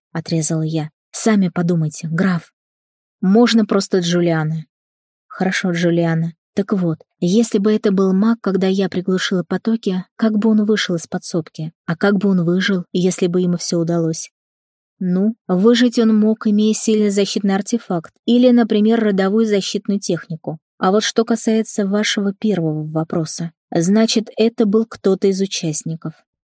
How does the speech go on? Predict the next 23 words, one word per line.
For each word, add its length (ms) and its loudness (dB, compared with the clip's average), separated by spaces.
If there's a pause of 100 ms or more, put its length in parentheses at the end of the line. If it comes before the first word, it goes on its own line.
(600)
Или 420 0 (100)
из 160 0
обслуживающего 800 -2
персонала, 760 -4
сопровождающего 960 0
отбор». 380 -2 (300)
Мы 160 0
посидели, 500 0
помолчали. 800 -2 (640)
«Кстати, 720 -2 (100)
а 100 0
что 200 2
там 180 4
была 220 4
за 180 2
история 320 2
с 80 -4
поломкой 380 2
щита, 400 -4
в 80 -20
которой 300 -2
вас 200 -2
обвиняют? 680 -2